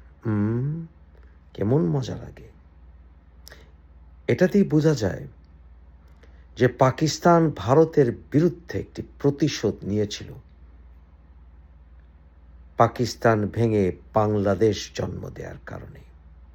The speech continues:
বুঝতে কষ্ট হয়। জামাত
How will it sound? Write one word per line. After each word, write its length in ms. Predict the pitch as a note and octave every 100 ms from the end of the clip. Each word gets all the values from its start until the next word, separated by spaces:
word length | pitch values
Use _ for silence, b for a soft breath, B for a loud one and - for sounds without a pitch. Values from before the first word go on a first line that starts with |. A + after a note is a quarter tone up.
| - - - - - - - - - - - - - - - -
বুঝতে 300 | G2+ F#2 G#2+
কষ্ট 300 | - F#2+ - -
হয়। 320 | F#2+ G#2+ F2+ - - - - - - - - - - - - - - - - - - - - b b b b b - - - - - - - -
জামাত 580 | G#2 C3+ C#3+ F#3 A3